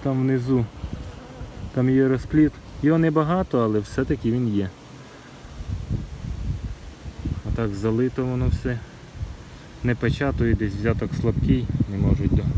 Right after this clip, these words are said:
долить. А може вже і не долють, отаке воно і буде. Оце стільки, стільки настроїли. Там до самого, до самого дна, повністю до самого дна і знову зв'язались.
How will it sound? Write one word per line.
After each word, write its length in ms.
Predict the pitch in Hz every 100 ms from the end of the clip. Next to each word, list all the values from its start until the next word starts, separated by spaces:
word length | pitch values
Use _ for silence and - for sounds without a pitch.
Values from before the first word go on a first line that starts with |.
| -
долить. 480 | 107 113 113 123 113
А 40 | 170
може 240 | 165 107
вже 160 | 101 104
і 40 |
не 120 | 104
долють, 400 | 95 113 117 110
отаке 300 | 98 95 104
воно 220 | 95 98
і 40 | 98
буде. 280 | 110 113 101 - - - - - -
Оце 200 | - -
стільки, 340 | - - - 104
стільки 400 | - 120 107 113
настроїли. 680 | 110 - 143 139 131 120 117 - - - - - - - - - - - - - 113
Там 180 | 117 123 - 120
до 80 | 120
самого, 520 | - 135 131 127 117 - - 123
до 160 | 127
самого 520 | 123 156 143 139 135
дна, 240 | 131 135 120
повністю 520 | 143 147 135 123 127
до 120 | 123
самого 340 | 123 131 127 123
дна 200 | 135 120
і 80 |
знову 280 | 107 117 113
зв'язались. 480 | 104 113 117 110 104